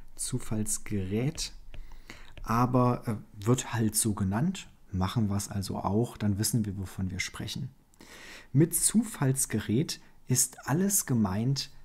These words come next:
womit ich irgendwie in einer Form experimentieren kann. Das kann also quasi alles sein.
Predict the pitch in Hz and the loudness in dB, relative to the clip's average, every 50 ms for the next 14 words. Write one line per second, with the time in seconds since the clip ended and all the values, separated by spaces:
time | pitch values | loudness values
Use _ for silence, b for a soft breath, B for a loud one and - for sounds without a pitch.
0 | b - 107 110 117 123 139 139 139 131 - - - - - 147 156 175 185 196 | b -6 0 2 4 4 4 2 2 -2 -4 -6 -8 -4 2 4 6 6 6 4
1 | 185 180 185 170 151 135 120 120 131 143 147 147 143 - - 117 123 127 123 120 | 4 2 0 0 0 -2 -2 2 4 4 6 4 4 2 0 0 0 0 -2 -2
2 | - - - 127 123 120 120 - - 131 135 - - - - 107 - 110 107 104 | -6 -4 -2 -2 -2 -2 -4 -6 -8 -6 -4 -4 -4 -4 -4 -2 0 2 4 4
3 | 104 101 - - 110 101 95 92 92 92 - - 101 - 117 110 - - - - | 2 2 0 0 0 0 0 0 -2 -4 -6 -8 -10 -10 -10 -12 -12 -16 -20 -20
4 | - b b b b b b - 127 - - - - 202 208 214 - 160 170 160 | -20 b b b b b b -4 -2 -2 -2 0 2 4 4 4 4 2 2 0
5 | - - - - 135 139 143 139 139 117 - - 110 117 120 107 - - - 92 | -2 -4 -4 -2 0 2 2 2 2 0 0 2 2 4 4 4 2 2 0 -2
6 | 87 90 92 98 | -2 -4 -4 -8